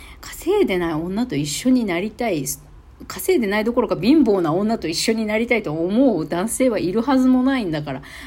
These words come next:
私はまあ、今休んでるけれども、しっかり稼ぐっていうことをね、ほんとフルコミットしなきゃいけないよね、この数年内でって、えー、今更ながら思った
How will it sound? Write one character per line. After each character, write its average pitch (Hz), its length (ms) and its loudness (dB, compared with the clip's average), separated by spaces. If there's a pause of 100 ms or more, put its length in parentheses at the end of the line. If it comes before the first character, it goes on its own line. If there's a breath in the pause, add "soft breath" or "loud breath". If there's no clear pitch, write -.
(120)
私 196 440 -4
は 180 220 0
ま 160 300 -4
あ、 - 60 -20
今 220 300 0
休 175 280 -6
ん 240 100 -2
で 180 120 0
る 180 100 -2
け 196 140 -4
れ 165 80 -2
ど 160 80 -4
も、 156 100 -2
し 175 160 -6
っ - 40 -14
か - 200 -4
り 175 100 0
稼 240 340 -2
ぐ 214 180 2
っ - 20 2
て 185 380 -4
い 180 180 2
う 302 100 6
こ 240 160 0
と 160 140 -4
を 143 40 0
ね、 147 120 -2
ほ 180 140 -4
ん 185 60 -6
と - 140 -6
フ 202 160 -4
ル 233 100 -2
コ 294 160 -6
ミ 311 140 2
ッ - 80 -8
ト - 100 -8
し - 200 -6
な 220 140 -2
き 208 120 -6
ゃ 143 40 -4
い 160 140 -10
け 220 160 -2
な 233 140 4
い 269 180 6
よ 160 140 2
ね、 185 160 -2
こ 196 160 -8
の 190 180 -6 (260 loud breath)
数 220 360 -4
年 220 300 -2
内 151 280 -2
で 175 200 2
っ - 20 -2
て、 - 380 -8 (440 loud breath)
え - 20 -16
ー、 143 400 -8 (560)
今 180 200 -10
更 208 260 -6
な 214 140 -6
が 180 100 -6
ら - 160 -14
思 175 160 -10
っ 190 40 -12
た 151 280 -14